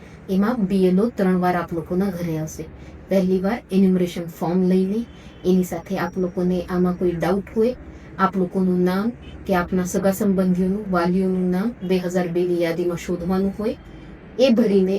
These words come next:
આપ લોકોએ આ માહિતી આપવાની હોય છે. એન્યુમરેશન ફોર્મ વખતે કોઈ પણ વધારાની માહિતી કે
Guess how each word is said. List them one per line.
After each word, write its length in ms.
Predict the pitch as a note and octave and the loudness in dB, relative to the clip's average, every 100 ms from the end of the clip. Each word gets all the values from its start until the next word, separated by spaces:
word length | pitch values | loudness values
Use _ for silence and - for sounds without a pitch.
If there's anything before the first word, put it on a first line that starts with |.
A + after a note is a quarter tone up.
| - | 0
આપ 180 | F3+ F#3+ | 0 2
લોકોએ 300 | F3 F#3 F#3 | 0 2 2
આ 60 | F3+ | 2
માહિતી 360 | E3+ D#3 - B3+ | 0 -6 -10 -2
આપવાની 460 | B3+ A#3 G#3 D#3+ D#3+ | 2 2 2 -2 -4
હોય 160 | D#3+ D#3+ | -8 -10
છે. 140 | - G#3 - - - F#3 | -12 -16 -16 -20 -12 0
એન્યુમરેશન 580 | G#3+ A3+ G#3+ G3 G3 F#3 | 6 8 8 4 2 0
ફોર્મ 280 | - F3 F3+ | 0 0 0
વખતે 340 | F3 - A#3+ D4+ - - - | -2 -2 -4 -4 -6 -20 -6
કોઈ 200 | - G3+ | 4 4
પણ 260 | F#3 B3+ A3 | 6 0 4
વધારાની 480 | G3 G#3+ A3+ G3+ F#3 | 4 4 4 4 4
માહિતી 480 | E3+ E3 F3 A3+ D4+ - - | 2 -2 -4 -4 -4 -6 -8
કે 100 | G3+ | -4